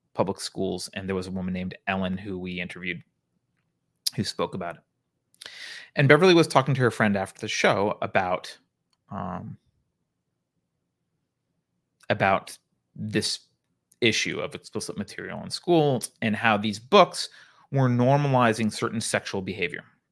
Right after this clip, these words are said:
And she was using the word normalize. So normalizing certain sexual behavior. By the way, I'm, I'm gonna take a moment and say,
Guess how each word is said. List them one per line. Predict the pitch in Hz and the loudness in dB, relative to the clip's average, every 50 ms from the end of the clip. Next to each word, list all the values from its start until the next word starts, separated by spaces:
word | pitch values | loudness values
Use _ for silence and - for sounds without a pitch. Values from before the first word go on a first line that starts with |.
| _ _ | _ _
And | - 104 | -16 -12
she | - - 110 | -8 -8 -6
was | 101 107 | -6 -4
using | 113 101 107 110 | -4 -4 -2 -2
the | 101 | -2
word | 98 98 95 92 | -2 -4 -6 -8
normalize. | 95 92 87 85 76 58 57 - | -8 -8 -6 -8 -8 -10 -12 -12
So | - - 101 | -12 -10 -6
normalizing | 101 104 107 110 110 107 101 101 98 95 101 95 95 - _ _ _ _ _ _ _ _ _ _ _ | -2 0 2 2 2 2 0 -2 -4 -4 -6 -8 -10 -10 _ _ _ _ _ _ _ _ _ _ _
certain | - - - 104 101 92 98 95 | -12 -10 -8 -6 -6 -6 -6 -8
sexual | 92 - 95 - - - - | -6 -6 -6 -6 -6 -8 -12
behavior. | - 92 - - - - - - _ _ _ _ _ | -12 -12 -12 -12 -14 -16 -18 -20 _ _ _ _ _
By | - 131 139 | 6 8 8
the | 139 | 8
way, | 131 131 123 | 10 8 8
I'm, | 120 123 127 117 120 - - - | 8 8 6 4 2 0 -2 0
I'm | 127 156 | 0 0
gonna | 196 190 | 0 -2
take | - - - 160 - | -2 0 0 2 2
a | 139 | 2
moment | 120 113 113 113 110 - | 2 2 2 2 0 -2
and | 117 - | -4 -4
say, | - 104 98 - | -2 -2 -2 -2